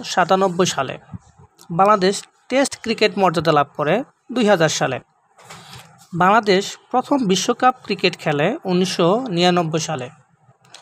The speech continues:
বাংলাদেশ প্রথম টেস্ট ম্যাচ খেলে ভারতের বিপক্ষে।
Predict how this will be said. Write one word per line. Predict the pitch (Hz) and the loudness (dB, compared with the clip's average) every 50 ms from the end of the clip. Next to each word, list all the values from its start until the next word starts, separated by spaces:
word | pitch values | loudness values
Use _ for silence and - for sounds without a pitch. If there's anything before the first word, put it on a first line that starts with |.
| _ - - - - - - _ _ _ - 160 | _ -20 -20 -20 -20 -20 -20 _ _ _ -2 0
বাংলাদেশ | 170 180 202 214 190 196 196 196 - - - _ _ | 2 4 4 4 4 2 0 0 -2 -8 -16 _ _
প্রথম | 269 277 - - 277 247 - | -8 -4 -2 0 -2 0 0
টেস্ট | - 202 190 - - 202 | 0 -2 -2 0 0 2
ম্যাচ | 185 185 185 - - - | 2 2 2 0 -4 -2
খেলে | - 165 147 143 151 196 254 - - _ _ _ _ 180 156 - | 0 0 2 2 0 0 -2 -6 -12 _ _ _ _ -4 -2 0
ভারতের | 165 180 208 - - 220 240 208 - - | 2 2 0 2 2 0 0 0 0 0
বিপক্ষে। | 165 160 - - 143 127 - - - - | 0 0 2 0 -2 -4 -8 -12 -12 -12